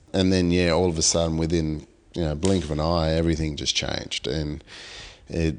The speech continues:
went from being, you know, so zoned in on what was going on to just being totally <laughs> petrified, to tell you the truth, you know, and just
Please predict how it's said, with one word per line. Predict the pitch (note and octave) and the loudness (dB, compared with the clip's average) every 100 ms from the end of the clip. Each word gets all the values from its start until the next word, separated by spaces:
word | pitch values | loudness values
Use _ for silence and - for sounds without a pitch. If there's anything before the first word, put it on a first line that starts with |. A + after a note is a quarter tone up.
| - | -6
went | F#2+ F2+ E2 - | 0 2 0 -2
from | - D#2+ D#2 D2 D2 - | -4 -2 -2 -2 -6 -6
being, | - E2+ E2 D#2+ D#2 D2+ D2 C#2+ A#1+ - _ _ _ _ _ _ - | 2 4 4 2 0 -2 -4 -8 -10 -16 _ _ _ _ _ _ -4
you | F2 | -2
know, | C#2+ C#2+ _ _ _ _ | 0 -4 _ _ _ _
so | - - - G#2 F#2 | 0 2 4 6 4
zoned | E2 F2+ F2+ E2 | 4 2 2 2
in | F2 F2 | 2 2
on | E2 D#2 E2+ F2+ | 2 0 0 2
what | F#2 - - D#2 | 2 0 -4 -6
was | D#2+ | -4
going | - F2 D#2+ D2+ D2+ | -2 0 0 0 0
on | F2+ F2 D2 C#2 D2+ _ - | 0 0 0 -4 -10 _ -4
to | - F2 E2 D#2+ D#2 D2+ D2 - _ - | 0 4 4 4 2 0 -4 -14 _ -4
just | - - | -4 0
being | - E2+ D#2+ | 0 0 0
totally | - F2 D#2 | 2 2 2
<laughs> | D2+ | 2
petrified, | F2+ - - - E2+ D#2+ D2+ | 4 4 4 2 2 2 2
to | - | -4
tell | - F2 | 0 4
you | E2 | 4
the | C#2 | 2
truth, | - E2 D2+ - - | 2 2 0 -4 0
you | |
know, | F2+ E2+ | 2 2
and | B1+ E2 | 2 2
just | D#2+ F2 - | 4 2 2